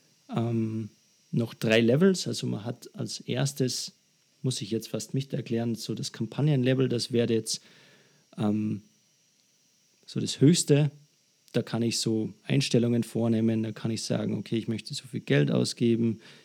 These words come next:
ich kann sagen, wo ich die Anzeige ausspielen möchte.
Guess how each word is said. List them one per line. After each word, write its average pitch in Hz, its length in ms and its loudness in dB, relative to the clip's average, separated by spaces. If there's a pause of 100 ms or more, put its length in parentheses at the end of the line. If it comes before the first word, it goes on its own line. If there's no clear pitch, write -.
ich - 100 -20
kann 113 460 -2
sagen, 117 640 -2 (100)
wo 143 400 4
ich - 300 -2
die - 160 -2
Anzeige 123 480 2
ausspielen 117 440 0
möchte. 113 420 -2